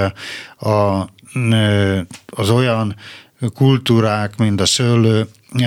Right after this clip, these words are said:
százhúszezer hektárról lement ötvenötezer hektárra ma már, de hasonlóan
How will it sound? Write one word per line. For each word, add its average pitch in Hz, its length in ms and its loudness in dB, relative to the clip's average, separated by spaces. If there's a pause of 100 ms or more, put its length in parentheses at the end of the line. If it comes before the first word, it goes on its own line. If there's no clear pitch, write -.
(120)
százhúszezer 113 1200 -2
hektárról 98 580 -2
lement 92 500 -2
ötvenötezer 107 800 0
hektárra 101 560 -2
ma 98 140 -2
már, 98 320 -2 (960)
de 127 100 -4
hasonlóan 110 840 0